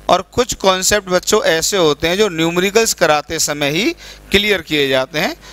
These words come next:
तो वो एक दो concept रह गया है, जैसे air resistance का concept,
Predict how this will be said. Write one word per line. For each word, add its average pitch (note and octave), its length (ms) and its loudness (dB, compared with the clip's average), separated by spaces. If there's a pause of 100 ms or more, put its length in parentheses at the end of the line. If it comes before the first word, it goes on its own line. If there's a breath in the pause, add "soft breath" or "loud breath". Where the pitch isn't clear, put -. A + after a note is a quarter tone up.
(140)
तो D#3+ 100 2
वो F3 220 2
एक F3+ 240 0
दो F#3+ 100 -2
concept E3 560 0
रह D3+ 160 4
गया C#3+ 180 0
है, D3 80 -2
जैसे D3 360 -2
air D#3+ 200 2
resistance D3 580 0
का D3+ 120 0
concept, C#3+ 600 0